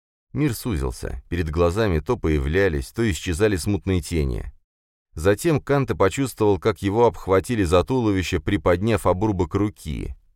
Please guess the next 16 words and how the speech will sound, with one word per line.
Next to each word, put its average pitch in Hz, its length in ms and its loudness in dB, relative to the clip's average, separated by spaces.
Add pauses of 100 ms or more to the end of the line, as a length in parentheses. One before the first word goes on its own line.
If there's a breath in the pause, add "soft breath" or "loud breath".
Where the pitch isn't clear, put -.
(100)
Микейн 80 560 0
сунулся 85 500 0
к - 60 -12
нему 80 240 2
лицом, 73 520 0 (120)
голос 87 460 0
у 82 40 0
него 80 260 0
был 78 200 0
язвительным. 71 1000 -4 (420)
«Ты 90 200 2
так 90 280 2
легко 95 380 2
не 92 160 2
сбежишь, 90 640 2
братец!» 87 760 2